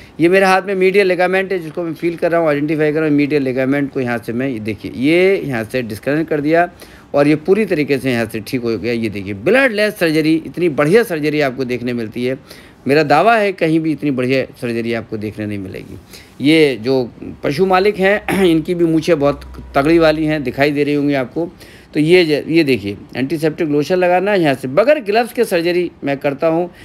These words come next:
और कहीं ब्लड निकलते नहीं मेरी सर्जरी में, तो एंटीसेप्टिक लोशन भी लगाया जाता है। जो नॉर्म्स हैं उसको पूरा किया जाता है, लेकिन मुझे नहीं लगता कि जब ब्लड नहीं निकलेगा पता ही नहीं चलेगा कहाँ से सर्जरी हो गई।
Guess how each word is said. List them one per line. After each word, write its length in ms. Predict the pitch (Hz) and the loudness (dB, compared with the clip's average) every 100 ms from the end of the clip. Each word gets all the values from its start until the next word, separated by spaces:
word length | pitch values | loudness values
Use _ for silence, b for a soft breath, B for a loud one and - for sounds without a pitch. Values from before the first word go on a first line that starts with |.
| B - | B 0
और 120 | 185 | 0
कहीं 220 | 165 214 233 | 2 2 2
ब्लड 280 | 185 220 196 | 2 2 0
निकलते 380 | 185 202 220 202 | 0 2 4 2
नहीं 120 | 175 | 0
मेरी 180 | 165 143 | -2 -4
सर्जरी 360 | 143 139 143 | -6 -4 -4
में, 120 | 165 175 | -4 -2
तो 120 | 156 | -2
एंटीसेप्टिक 520 | 139 151 143 131 143 | -2 -4 -8 -6 -6
लोशन 340 | 123 123 143 139 | -6 -4 -4 -2
भी 80 | |
लगाया 280 | 139 127 135 | -2 0 0
जाता 260 | 131 123 147 | 0 -2 -4
है। 60 | |
जो 140 | 170 156 165 156 | -4 -8 -10 -4
नॉर्म्स 400 | 139 165 190 190 | 0 2 0 -2
हैं 60 | |
उसको 220 | 170 - 147 | -4 -4 -6
पूरा 260 | 143 165 | -2 -2
किया 160 | 156 147 | 0 -2
जाता 220 | 139 156 | 0 -2
है, 140 | 196 B B B | -4 B B B
लेकिन 220 | 175 190 170 | -4 0 0
मुझे 220 | 160 208 | 2 2
नहीं 120 | 196 | 2
लगता 300 | 156 127 151 | -2 -2 -2
कि 120 | 147 | 0
जब 180 | 143 131 | -4 -2
ब्लड 240 | 131 147 | 0 0
नहीं 100 | 147 | 0
निकलेगा 320 | 131 123 131 127 | -4 -4 -4 -4
पता 240 | 127 113 | -6 0
ही 80 | 160 | 0
नहीं 100 | 165 | 0
चलेगा 320 | 147 131 131 | 0 0 -2
कहाँ 160 | 131 123 | -2 -4
से 120 | 117 | -4
सर्जरी 340 | 123 113 117 120 | -6 -4 -2 -2
हो 120 | 110 | -2
गई। 140 | 117 | -4